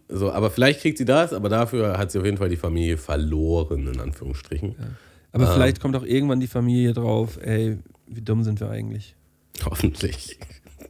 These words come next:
Speaker 2: Ja.
Speaker 1: Ja.
Speaker 2: Ja.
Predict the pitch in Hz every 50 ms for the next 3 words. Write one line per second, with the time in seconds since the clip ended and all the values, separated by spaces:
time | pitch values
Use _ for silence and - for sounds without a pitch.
0 | - - - - - _ _ _ _ _ _ _ _ _ _ _ _ _ _ -
1 | - - - - - - - - - - _ _ _ _ - - - 101 82 80
2 | 76 69 - - _ - _ _ _ _ _ _ _ _ _ - - - _ -
3 | - - - - - - - - - - _ _ _ _ _ - - 98 95 90
4 | 92